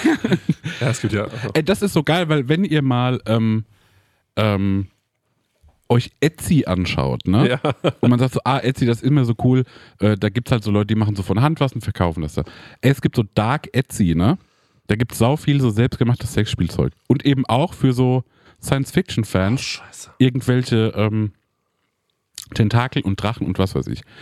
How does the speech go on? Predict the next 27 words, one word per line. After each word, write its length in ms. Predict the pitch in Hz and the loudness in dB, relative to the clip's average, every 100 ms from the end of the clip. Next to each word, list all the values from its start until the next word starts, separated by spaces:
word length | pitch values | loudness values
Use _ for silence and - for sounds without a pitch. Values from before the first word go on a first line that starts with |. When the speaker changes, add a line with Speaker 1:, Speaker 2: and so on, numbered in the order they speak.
| - - - | -20 -20 0
Speaker 1:
Jedenfalls, 380 | 135 143 113 107 | 2 2 0 2
meine 180 | 127 139 | 2 2
Idee 260 | 117 135 147 | 2 2 2
war, 80 | |
ich 140 | 110 - | 0 2
wollte 240 | 123 131 | 2 2
halt 180 | 123 110 | 0 2
diesen, 400 | 117 113 117 113 - _ _ _ _ | 2 2 2 0 -6 _ _ _ _
äh, 180 | 101 104 | 0 2
Tentakel-Dildo 920 | 117 98 104 117 98 90 87 87 98 - _ _ _ _ _ _ - | 2 2 0 0 0 2 2 2 0 -4 _ _ _ _ _ _ -2
irgendwie 300 | 101 104 101 | 0 2 2
machen. 380 | 90 92 139 147 - - | 2 2 0 -2 -8 -2
Der 80 | 110 | 0
heißt 200 | 123 - | 0 0
der 60 | 98 | 2
Lovecrafter. 760 | 101 131 - - 151 151 - | 2 2 -2 0 0 0 0
Ich 120 | 123 123 | 0 0
habe 120 | 120 | 0
auch 40 | |
noch 100 | 120 | 0
ein 80 | 98 | 0
Packaging-Design 760 | 92 143 160 160 160 - 135 139 | 0 0 0 0 2 2 2 4
Speaker 2:
Der 20 | - | 4
Speaker 1:
daf-, 100 | 392 - | 2 -2
Speaker 2:
Lovecrafter. 400 | 381 359 370 - 294 | -8 -10 -10 -6 0
Speaker 1:
dafür 300 | 127 147 135 | 2 2 2
gemacht. 440 | 135 131 143 - | 2 2 0 -2